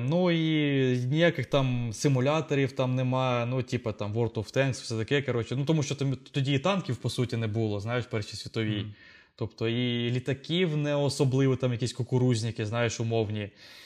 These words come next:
Speaker 1: Тому,
Speaker 2: Нічого
Speaker 1: коротше,
Speaker 2: не
Speaker 1: ігор
Speaker 2: було.
Speaker 1: по,
Speaker 2: Просто.
Speaker 1: ігор по Першій світовій,
Speaker 2: В-,
Speaker 1: по
Speaker 2: World
Speaker 1: суті,
Speaker 2: of
Speaker 1: от нема.
Speaker 2: Horses просто, а ти на л-, на, на конях просто скачеш World of Ho-,
Speaker 1: Ну,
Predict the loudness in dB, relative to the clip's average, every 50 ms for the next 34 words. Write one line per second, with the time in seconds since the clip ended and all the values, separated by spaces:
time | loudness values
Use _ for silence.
0 | -20 -14 _ -2 0 2 2 2 2 4 4 2 2 0 -2 -6 -12 -18 -20 -20
1 | _ _ _ _ _ _ _ -8 -8 -8 -6 -6 -4 -4 -2 0 2 4 4 4
2 | 2 2 0 0 2 4 4 4 4 4 2 -2 -4 -6 -8 -12 -12 -14 -14 -12
3 | -4 2 4 6 6 6 6 4 4 0 2 2 2 2 2 0 0 0 0 0
4 | 2 2 2 2 0 0 0 0 4 4 2 4 2 2 2 4 4 2 2 0
5 | -4 -4 0 0 2 0 0 -2 -6 -8 -8 -8 -10 -14 -12 -8 -6 -6 -6 -6
6 | -8 -8 -6 -6 -4 -6 -6 -6 -8 -8 -8 -8 -8 -8 -8 -8 -8 -8 -8 -8
7 | -8 -6 -6 -4 -4 -4 -6 -6 -8 -10 -12 -14 -14 -16 -16 -14 -10 -6 -6 -6
8 | -4 -4 -2 -2 -2 -2 -2 -6 -8 -10 -12 -12 -12 -14 -18 -18 -12 -8 -8 -8
9 | -8 -10 -14 -12 -10 -10 -10 -10 -10 -12 -14 -14 -10 -6 -4 -4 -4 -6